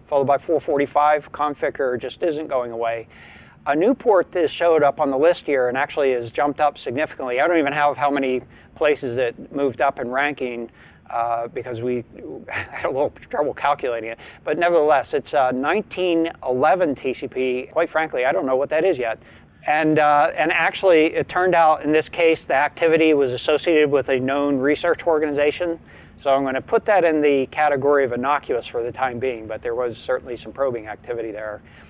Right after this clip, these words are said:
And, and then, uh, port fifty-three U D P, this is actually associated with, uh, I think, predominantly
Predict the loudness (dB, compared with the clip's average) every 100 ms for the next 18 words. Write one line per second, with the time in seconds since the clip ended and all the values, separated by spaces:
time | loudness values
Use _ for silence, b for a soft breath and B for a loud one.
0 | B -8 -2 0 2 2 0 2 0 2
1 | -2 -2 0 2 4 2 0 0 0 0
2 | -6 B B B 0 0 2 2 2 2
3 | 2 4 0 2 2 2 0 0 0 0
4 | 0 -4 -6 -4 -4 -4 -8 0 2 2
5 | -2 0 0 0